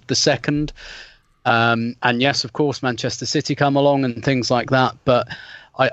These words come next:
I think this maybe scarred him a little bit just because of the amount of stuff that went wrong. So, like, Rosicky getting injured, he doesn't kick a ball in two thousand eight nine,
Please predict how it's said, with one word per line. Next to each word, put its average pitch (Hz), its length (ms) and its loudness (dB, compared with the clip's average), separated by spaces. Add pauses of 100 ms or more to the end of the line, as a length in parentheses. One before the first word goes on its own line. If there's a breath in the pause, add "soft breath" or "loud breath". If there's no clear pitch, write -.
I 135 140 2
think 170 480 -2
this 151 260 0
maybe 143 320 2
scarred 135 500 2
him 143 380 0
a 131 80 2
little 123 380 0
bit 135 300 2 (260 loud breath)
just - 240 0
because 175 320 2
of 135 140 2
the 135 160 4
amount 123 540 2
of 120 120 -6
stuff - 800 -2
that 113 180 -4
went 117 360 0
wrong. 107 400 0 (320 loud breath)
So, 123 320 2
like, 123 200 2
Rosicky 131 560 -2
getting 117 300 0
injured, 113 420 -2
he - 220 0
doesn't 151 240 2
kick 151 220 0
a 139 60 2
ball 123 460 2
in 107 160 -4
two 113 240 -2
thousand 107 520 -2
eight 107 200 0
nine, 104 380 -2